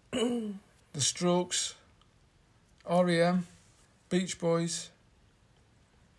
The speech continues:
Jackson Five. Do you count them as a band? Probably do, don't you?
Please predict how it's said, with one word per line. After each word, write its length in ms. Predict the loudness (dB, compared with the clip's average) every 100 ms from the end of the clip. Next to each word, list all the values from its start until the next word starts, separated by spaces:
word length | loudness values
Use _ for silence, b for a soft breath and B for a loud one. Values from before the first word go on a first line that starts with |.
| _
Jackson 380 | -4 -2 -2 -4
Five. 360 | -2 0 0 0
Do 40 |
you 60 | -4
count 200 | -4 -2
them 140 | -2
as 80 | -2
a 40 |
band? 280 | -2 -2 -4 -6
Probably 240 | -8 -6
do, 200 | -6 -6
don't 200 | -6 -6
you? 120 | -8